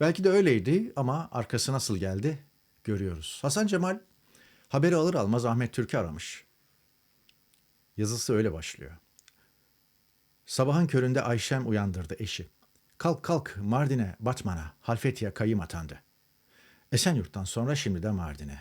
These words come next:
Hemen cep telefonumu açtım, Ahmet Türk'ü aradım. Sesi hüzünlüydü. "Ne yapalım Hasan Cemal,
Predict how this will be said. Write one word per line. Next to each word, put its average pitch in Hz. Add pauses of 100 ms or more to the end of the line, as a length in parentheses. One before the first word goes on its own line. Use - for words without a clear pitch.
(140)
Hemen 139
cep 110
telefonumu 95
açtım, 110
Ahmet 101
Türk'ü 98
aradım. 110 (500)
Sesi 139
hüzünlüydü. 104 (920)
"Ne 131
yapalım 120
Hasan 117
Cemal, 78